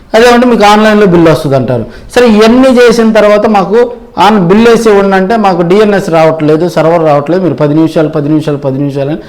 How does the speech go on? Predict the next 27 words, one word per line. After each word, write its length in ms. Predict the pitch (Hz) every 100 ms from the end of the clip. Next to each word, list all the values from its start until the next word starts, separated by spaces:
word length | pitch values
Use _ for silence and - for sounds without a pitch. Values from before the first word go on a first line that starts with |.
| - -
అక్కడ 240 | 139 160
ఉన్నటువంటి 800 | 156 160 147 147 139 143 131 123 - - -
వాళ్ళు 560 | 143 135 135 127 123 - -
కొంతమంది 360 | 151 156 156 165
మహిళలు 380 | 151 160 165
అయితే 220 | 156 151 156
దాదాపుగా 560 | 135 139 147 143 139
అరగంట 360 | 135 131 135 127
నుంచి 280 | 139 147 147
నలభై 240 | 127 123
నిమిషాల 340 | 131 135 139 131
దాకా 240 | 127 120
వెయిట్ 280 | 120 123 113
చేయించి 440 | 120 113 117 113 110 - -
క్షే-, 280 | - 175 160
వాళ్ళ 380 | 143 143 143 135
మానసిక 760 | 123 127 156 196 208 - 156
ఆనందం 640 | 143 135 160 214 220 190 175
పొందుతూ 480 | 156 143 131 131 131 - - -
కస్టమర్స్ని 680 | 160 - 220 196 - 170 156
ఇరిటేట్ 380 | 190 202 196
చేసి 360 | 151 147 139 151
నానా 480 | 139 143 165 170 123 - - 127
ఆ 60 |
షోరూమ్ని 640 | 131 170 214 226 214 180 151
నాశనం 500 | 160 240 233 247 196
చేసేటువంటి, 840 | 185 180 165 156 151 139 135 120